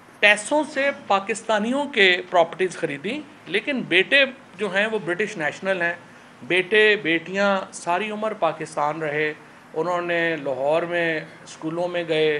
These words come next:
सिफारिशों से medical colleges में दाखिले लिए, लेकिन जब उनके ऊपर सवाल आया कि ये प्रॉपर्टीज आपने ख़रीद के जवाब देनी है, तो उन्होंने कहा, "जी हम तो British national हैं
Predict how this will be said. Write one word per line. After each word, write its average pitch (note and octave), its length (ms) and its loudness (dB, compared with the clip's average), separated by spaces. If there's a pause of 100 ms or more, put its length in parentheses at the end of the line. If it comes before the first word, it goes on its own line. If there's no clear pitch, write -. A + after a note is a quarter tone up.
(480)
सिफारिशों E3 600 0
से E3 440 0 (140)
medical F3 340 -4
colleges E3+ 500 -2
में E3 160 -6
दाखिले D#3 340 0
लिए, D3 420 -2 (320)
लेकिन A3+ 480 0
जब G#3 340 4 (540)
उनके G#3 220 -2
ऊपर A#3 200 2
सवाल F3 600 4
आया E3 280 6
कि F#3 140 -10
ये G3+ 120 -2
प्रॉपर्टीज F3+ 760 -4
आपने D#3+ 340 2
ख़रीद E3 300 -8
के G3+ 120 -6
जवाब C#3+ 420 2
देनी D#3 260 -2
है, D3 180 -2 (360)
तो F#3 60 -2
उन्होंने G#3+ 260 0
कहा, G3+ 180 4
"जी A3 120 -2
हम E3+ 220 -6
तो G#3+ 140 -6
British D#3 400 -6
national D#3+ 440 -4
हैं F#3 220 -4